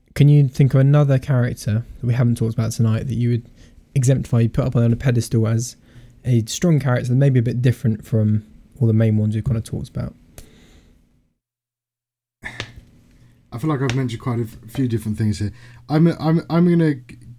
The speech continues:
Speaker 2: actually f-, carry on this trail of thought I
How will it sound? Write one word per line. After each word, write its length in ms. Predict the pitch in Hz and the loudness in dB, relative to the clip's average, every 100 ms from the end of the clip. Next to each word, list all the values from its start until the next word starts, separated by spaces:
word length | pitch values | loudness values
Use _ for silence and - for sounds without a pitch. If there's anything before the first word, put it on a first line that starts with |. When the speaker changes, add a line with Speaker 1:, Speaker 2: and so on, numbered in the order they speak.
| _ _ _ 135 | _ _ _ -6
Speaker 2:
actually 360 | 147 - 127 | -4 -2 -2
f-, 220 | 117 - - - _ _ _ _ _ _ | -2 -8 -20 -20 _ _ _ _ _ _
carry 220 | - 156 | -2 2
on 140 | 139 131 | 2 2
this 180 | 123 - | 0 -4
trail 240 | - 131 | -2 -2
of 80 | 123 | 0
thought 160 | 135 110 | -2 -4
I 160 | 120 | -6